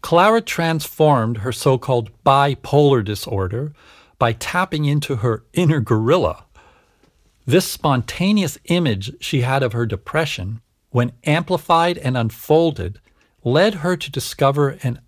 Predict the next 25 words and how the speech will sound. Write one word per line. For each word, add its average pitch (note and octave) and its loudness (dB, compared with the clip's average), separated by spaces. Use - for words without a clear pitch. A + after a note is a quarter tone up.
unborn D#3 2
voice B2 0
within G#2+ -6
herself, F#2+ -10
the C3+ 2
voice D3+ 2
of C#3+ -4
her A#2 -4
power, D3 -2
the B2 -2
power E3+ 0
to F3+ -10
stand E3 -2
up C#3+ 0
against B2 -2
the A#2 -8
inner E3+ 0
and A#2+ -2
outer D#3 2
sexism A#2+ -2
that B2+ -4
tries F3 -2
to F3 -4
keep D3+ -6
her D3 0